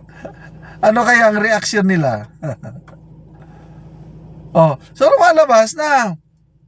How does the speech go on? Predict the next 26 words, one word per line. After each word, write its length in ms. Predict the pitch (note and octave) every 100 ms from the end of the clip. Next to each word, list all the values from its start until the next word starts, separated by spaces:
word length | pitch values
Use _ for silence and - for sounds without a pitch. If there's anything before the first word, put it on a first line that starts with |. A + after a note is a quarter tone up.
| _ _ - - _
na-vindicate 800 | E3 G#3 C4+ C4 B3+ F3+ F#3+ A3+ - _ _ _
si 160 | -
Senator 560 | D3+ A3+ B3+ C4 B3+ A#3
Marcoleta 800 | A#3 A3 A3+ G#3+ G#3+ - E3+ E3+ -
at 80 |
Orly 240 | C4 C#4 A#3+
Gutesa 480 | G#3+ G#3+ A#3 G#3+ A3+
kasi 320 | A3 A#3 A#3+ - - -
sinisira 880 | - A#3 B3 B3 - C4+ C4+ C4 B3
nila 240 | B3+ B3
talaga 480 | A#3+ A3+ F3+ F#3 F3+
as 160 | F#3+ -
in. 320 | G3 F#3 A#2+ F#2+ - - - - - - -
Grabing 560 | E3 F#3+ G#3 A#3 A3
paninira 960 | G3 G#3 G#3 G#3 G#3+ G3+ G3 F#3+ F#3 F3+ - - - -
nila 400 | D#3+ A3+ B3 F#3 F3+
yung 160 | G#3+
mga 160 | G#3 G#3+
mastermind, 640 | G#3+ G#3 A3+ A3 A#3+ G#3+
ha? 160 | G#3+ G#3+ - - -
I 160 | C#3+ E3
don't 160 | F3+
know 240 | G3+ E3+ E3+
kung 400 | F3 E3+ E3+ E3
sino 240 | F#3 F3+
yan. 320 | G3+ F3 C3